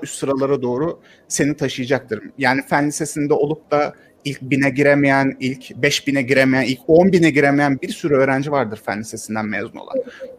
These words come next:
Ama Anadolu Lisesi'nde ya da daha düşük bir lisede, ne bileyim, düz lise vardı bizim zamanımızda. Hani düz liseden tıp fakültesine, Ankara Tıp'a gelen insanlar vardı. Yani sonuçta bireysel başarı bir yerden sonrasında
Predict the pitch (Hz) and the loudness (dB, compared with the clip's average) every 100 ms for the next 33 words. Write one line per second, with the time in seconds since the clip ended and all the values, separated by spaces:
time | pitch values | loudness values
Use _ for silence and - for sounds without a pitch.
0 | - 131 151 - 156 147 160 143 147 - | 0 4 4 4 4 4 4 2 -2 0
1 | 143 143 135 143 143 - _ - 139 151 | 4 4 6 4 4 -4 _ -4 2 2
2 | 135 147 180 - 127 113 - 98 - 131 | 0 -4 -6 -4 -6 -4 -6 -6 -2 -2
3 | 131 117 104 117 147 135 - 151 127 107 | -2 -6 -8 -4 -4 -4 0 4 4 2
4 | 104 107 107 107 104 90 92 110 160 147 | -2 -6 -4 -2 -2 -4 -8 -4 0 0
5 | 147 - - - - 123 151 147 156 135 | -2 -10 -20 -20 -6 -2 0 0 0 2
6 | 147 170 - _ - - 156 - 147 - | 4 2 -2 _ -6 -2 -2 0 -2 2
7 | 151 151 151 147 - 147 113 151 160 156 | 2 2 0 -4 0 0 2 0 0 0
8 | 160 170 180 160 113 90 - - - - | 0 2 2 4 2 -2 -10 -20 -16 -8
9 | 98 - 143 160 135 139 143 175 156 151 | -6 -4 -4 -4 0 2 2 0 0 -2
10 | 175 160 165 156 156 170 170 165 131 - | -4 -2 2 2 2 -2 -4 -6 -6 -6
11 | 135 139 185 | -8 -6 -6